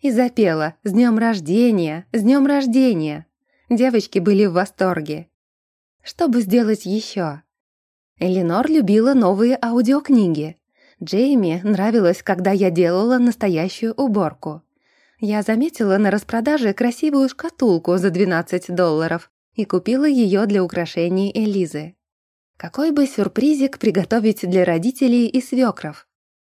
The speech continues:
Они очень любили внучек и поэтому хотели знать об их жизни все. Я всегда писала и звонила им после родительских собраний и визитов к врачу. Я сообщала им о смешных словечках и успехах,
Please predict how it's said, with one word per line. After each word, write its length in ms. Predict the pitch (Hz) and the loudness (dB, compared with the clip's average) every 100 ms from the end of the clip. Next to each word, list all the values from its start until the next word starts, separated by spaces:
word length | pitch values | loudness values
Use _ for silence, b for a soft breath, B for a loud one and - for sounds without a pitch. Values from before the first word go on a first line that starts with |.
| _ | _
Они 280 | 175 226 320 | -2 0 0
очень 340 | 311 - 285 | -2 0 2
любили 360 | 262 202 240 262 | 4 4 4 4
внучек 600 | 233 262 233 - 156 - _ | 2 2 0 -2 -12 -12 _
и 100 | 196 | -8
поэтому 500 | 190 147 170 285 311 | -4 -4 -2 0 0
хотели 400 | - 262 190 190 | 0 0 0 0
знать 320 | 175 165 202 | 0 -2 -2
об 140 | 233 175 | -2 0
их 180 | 196 170 | 0 -2
жизни 380 | 160 151 175 | -4 -2 -4
все. 320 | 196 - 226 151 _ _ _ _ _ - | -4 -4 -4 -6 _ _ _ _ _ -8
Я 200 | 226 285 | -4 -4
всегда 360 | - 311 349 | -6 -4 -2
писала 520 | 277 196 - 262 262 208 | 0 -2 0 0 2 0
и 160 | 233 | -2
звонила 500 | 180 185 185 240 277 | -2 -2 0 2 2
им 200 | 190 180 | 2 0
после 280 | 180 185 185 | -2 -2 0
родительских 640 | 190 180 196 165 165 170 - | 0 0 -2 -4 -4 -6 -4
собраний 680 | 170 170 233 247 175 175 - _ | -4 -2 0 0 0 -2 -6 _
и 120 | 190 | -2
визитов 500 | 196 151 156 180 - | -2 -2 -2 -4 -6
к 80 | - | -6
врачу. 580 | 233 240 - 202 156 - _ _ _ _ | -4 -4 -6 -8 -8 -12 _ _ _ _
Я 200 | - 277 | -4 -4
сообщала 560 | 302 294 285 339 330 262 | -2 -4 -4 -2 2 2
им 300 | 208 226 208 | 2 0 0
о 100 | 220 | -2
смешных 440 | 220 247 - 311 - | -2 -2 0 -4 -2
словечках 760 | 180 170 226 - - 190 - - | -2 0 0 -2 -4 -6 -6 -6
и 100 | 247 | -4
успехах, 720 | 202 - 165 196 - 180 _ | -4 -4 -4 -4 -6 -14 _